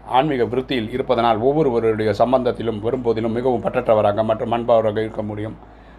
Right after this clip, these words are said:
எல்லாரையும் ஆத்மாவா பார்க்கும்போது நமக்கு வந்து ஆத்மா ரூபத்துல அன்பு இருக்குமே தவிர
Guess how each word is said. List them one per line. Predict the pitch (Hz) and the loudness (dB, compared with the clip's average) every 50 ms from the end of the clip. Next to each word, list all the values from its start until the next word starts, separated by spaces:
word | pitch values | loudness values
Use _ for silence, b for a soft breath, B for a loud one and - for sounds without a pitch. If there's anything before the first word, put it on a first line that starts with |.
| B B | B B
எல்லாரையும் | - 120 127 139 151 143 127 | -2 2 2 4 4 4 4
ஆத்மாவா | 123 123 131 131 131 135 135 131 | 2 2 2 2 4 4 4 4
பார்க்கும்போது | 127 123 117 120 117 110 104 104 110 139 160 | 4 2 0 0 -4 -6 -4 -4 -2 -2 -2
நமக்கு | 160 131 117 104 - | -2 -2 -4 -4 -6
வந்து | 123 127 165 - | -6 -6 -6 -4
ஆத்மா | - 123 120 123 123 - 147 143 | -2 0 0 0 0 0 -2 -2
ரூபத்துல | 139 127 135 135 139 135 135 - 156 - - | 0 0 0 0 0 0 -2 0 -2 -2 0
அன்பு | 147 131 120 117 120 | 0 -2 -2 -2 -4
இருக்குமே | 117 120 107 113 113 110 107 101 | -4 -6 -6 -6 -6 -6 -6 -4
தவிர | - 120 123 127 107 95 117 151 | -2 0 2 2 2 2 0 0